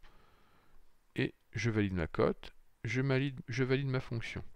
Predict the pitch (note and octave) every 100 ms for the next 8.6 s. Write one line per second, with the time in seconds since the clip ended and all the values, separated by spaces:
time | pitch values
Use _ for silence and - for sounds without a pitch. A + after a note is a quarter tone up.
0 | - F#2+ - - G#2 G2+ C3 - A#2+ A#2+
1 | B2 - G#2 - - - - - - -
2 | - - - - B2+ F2+ - G#2+ - E3
3 | C#3+ - - C3 A#2+ - E3 E3 A#2 -
4 | A2+ - A#2+ A#2 - G#2+ - B2 E3+ G3
5 | G#3+ - - - - - - - - B2+
6 | D#3+ - C3+ B2+ D#3+ G3 - - - -
7 | - B2+ B2 A#2 A#2 B2 B2 A#2+ A#2+ A#2+
8 | G#2+ - C#3+ F3+ - -